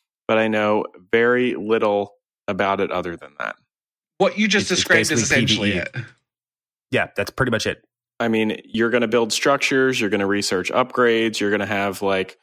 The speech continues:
Speaker 1: N P Cs spawning from those
Speaker 2: Yeah.
Speaker 1: barracks and other buildings,
Speaker 3: It's,
Speaker 1: kind of like
Speaker 3: I'm
Speaker 1: Warcraft.
Speaker 2: Pretty
Speaker 3: Kevin,
Speaker 2: much.
Speaker 3: uh, sorry, Chris.
Speaker 2: Hi.
Speaker 3: A V, old A V?
Speaker 2: Old A V, yeah, but on a smaller scale.
Speaker 3: Yeah,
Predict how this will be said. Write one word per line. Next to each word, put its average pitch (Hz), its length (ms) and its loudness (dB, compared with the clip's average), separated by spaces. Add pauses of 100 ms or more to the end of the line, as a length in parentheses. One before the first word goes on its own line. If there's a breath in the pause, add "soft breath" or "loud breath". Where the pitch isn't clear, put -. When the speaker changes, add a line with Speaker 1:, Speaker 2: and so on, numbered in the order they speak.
(320)
Speaker 1:
N 120 140 2
P 120 160 0
Cs 113 380 0
spawning 120 520 2
from 110 300 0
those 107 480 -2 (360)
Speaker 2:
Yeah. 110 160 4
Speaker 1:
barracks - 440 -2
and 101 140 0
other 110 240 2
buildings, 110 380 0
Speaker 3:
It's, - 320 -2 (400)
Speaker 1:
kind 110 140 0
of 104 80 -4
like 110 220 2
Speaker 3:
I'm 110 60 2
Speaker 1:
Warcraft. 117 600 2 (600)
Speaker 2:
Pretty 247 140 2
Speaker 3:
Kevin, 139 180 0
Speaker 2:
much. 117 180 -10 (640)
Speaker 3:
uh, 131 160 6
sorry, 120 320 2 (100)
Chris. - 380 2 (140)
Speaker 2:
Hi. 165 160 0 (180)
Speaker 3:
A 143 160 4
V, 151 300 0
old 139 260 2
A 143 120 4
V? 151 460 -2
Speaker 2:
Old 247 180 2
A 240 140 4
V, 202 220 2
yeah, 156 220 2
but 147 100 -2
on 147 60 0
a - 20 -4
smaller 139 260 0
scale. 104 240 -4 (1120)
Speaker 3:
Yeah, 135 180 2